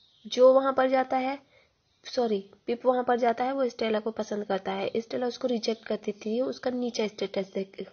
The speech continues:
की वजह से। फिर उसके अंदर जो expectations आती हैं पिप के अंदर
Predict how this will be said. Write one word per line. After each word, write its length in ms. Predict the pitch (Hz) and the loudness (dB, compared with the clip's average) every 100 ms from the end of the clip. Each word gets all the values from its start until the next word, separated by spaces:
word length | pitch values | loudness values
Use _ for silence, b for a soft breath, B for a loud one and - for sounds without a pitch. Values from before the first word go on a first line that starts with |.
| _ | _
की 120 | - | -6
वजह 240 | 196 190 180 | -4 -2 -4
से। 180 | - 180 B B B _ | -6 -10 B B B _
फिर 180 | 285 294 | 0 0
उसके 340 | - 254 - | -2 -8 0
अंदर 220 | 254 240 247 | 0 2 -2
जो 160 | 269 - | -2 -2
expectations 880 | 240 - - 254 - 277 - 294 277 | -4 -4 -8 -8 -4 -4 -4 -4 -2
आती 260 | 220 - 202 | -4 -4 -6
हैं 180 | 208 | -6
पिप 240 | 208 202 - | -4 -6 -4
के 60 | |
अंदर 320 | 202 196 196 | -4 -4 -4